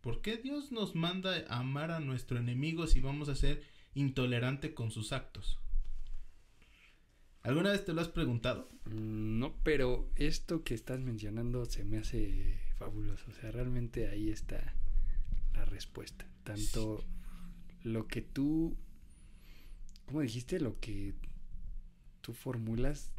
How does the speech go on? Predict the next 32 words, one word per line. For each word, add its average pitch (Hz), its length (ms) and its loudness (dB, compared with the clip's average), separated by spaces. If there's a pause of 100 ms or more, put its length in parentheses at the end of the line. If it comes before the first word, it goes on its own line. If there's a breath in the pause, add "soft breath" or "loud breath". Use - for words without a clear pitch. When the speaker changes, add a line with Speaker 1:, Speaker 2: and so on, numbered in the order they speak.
(320)
Speaker 2:
de 104 100 -8
lo 101 180 -10
que 104 140 -8
para 101 320 -8
ti - 180 -4
es 120 160 -4
correcto. 117 520 -4 (260)
Speaker 1:
Ujú. 131 300 2 (1400)
Speaker 2:
Eso 156 180 0
es, 165 160 -2
eso 160 240 0
para 113 160 2
mí 120 100 0
sería 123 240 2
como 117 280 0
lo, 101 280 -4
lo 104 160 -4
cognitivo, 110 680 0
bueno, 113 220 4
los 101 160 -2
pensamientos. 120 760 -4 (800 soft breath)
Pero 113 240 2
por 120 160 4
otro 151 260 4
lado, 151 320 4 (600 soft breath)
puedes 208 320 4
pensar 156 400 4
lo 147 140 2
que 135 100 -2
tú - 180 2
quieras. 165 440 6
Ok, - 200 2